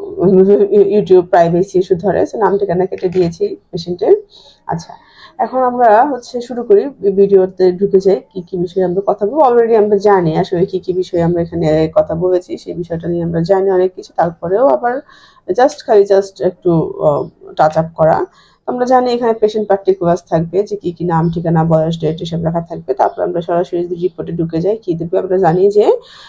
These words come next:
আহ, প্রথম তিন মাসের আল্ট্রাসোনোগ্রামে প্রচুর পরিমাণে প্রস্রাবের চাপ লাগে। প্রস্রাবের চাপ ছাড়া আসলে, আহ, ফাইন্ডিংস গুলো পাওয়া যায় না জরায়ুর ভিতরের।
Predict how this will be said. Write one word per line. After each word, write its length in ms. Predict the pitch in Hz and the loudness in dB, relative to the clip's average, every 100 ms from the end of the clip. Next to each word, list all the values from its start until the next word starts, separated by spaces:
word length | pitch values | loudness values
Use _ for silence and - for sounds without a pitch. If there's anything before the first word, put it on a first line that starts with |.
| - | -12
আহ, 220 | 180 165 165 | -2 -2 0
প্রথম 280 | 208 226 | -2 -2
তিন 200 | 220 208 | -4 0
মাসের 280 | 190 196 214 | 0 0 0
আল্ট্রাসোনোগ্রামে 640 | 165 180 180 175 180 170 240 | 0 0 -2 -2 0 0 0
প্রচুর 320 | 415 403 196 | 0 2 2
পরিমাণে 360 | - 180 175 | 2 0 0
প্রস্রাবের 440 | 233 202 - 170 170 | 0 -2 -2 -4 0
চাপ 180 | 202 196 | 0 0
লাগে। 200 | 208 202 | -2 -2
প্রস্রাবের 400 | - 196 202 196 | -4 -4 0 2
চাপ 200 | 202 202 190 | 2 0 -2
ছাড়া 220 | - 180 | -2 0
আসলে, 320 | 190 202 190 330 587 - - _ - | 0 0 2 2 -2 -10 -20 _ -2
আহ, 680 | 147 143 135 - - - - - - - - | 2 4 2 0 -4 -8 -12 -12 -14 -4 0
ফাইন্ডিংস 400 | 190 180 196 - | 2 2 0 2
গুলো 180 | 185 | 0
পাওয়া 260 | 175 226 208 | 2 4 4
যায় 160 | 185 131 | 4 0
না 140 | 123 | 0
জরায়ুর 400 | 170 151 147 160 | 2 2 0 0
ভিতরের। 460 | 175 196 139 101 | 0 2 0 -2